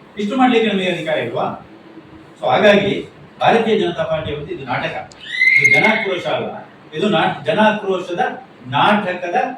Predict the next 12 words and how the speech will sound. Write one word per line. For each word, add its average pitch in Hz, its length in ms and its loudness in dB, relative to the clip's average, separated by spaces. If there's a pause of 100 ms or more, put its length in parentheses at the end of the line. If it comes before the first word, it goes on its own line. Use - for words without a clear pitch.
(240)
ಒಂದು 160 240 -2
ಭಾಗ. 180 240 2 (1120)
ಅಧಿಕಾರದಿಂದ 196 580 2
ವಂಚಿತರಾಗಿದ್ದಾರೆ 165 880 -2
ಅಲ್ಲ, 107 160 -4 (380)
ಅವರು 254 200 0
ಆಕ್ರೋಶಿತರು. - 580 0
ಜನರು 202 360 -2
ಯಾರು 180 180 4
ಆಕ್ಷ-, 214 600 2
ಆ-, - 340 -4
ಆಕ್ರೋಶಿತರಾಗಿಲ್ಲ, 202 840 -4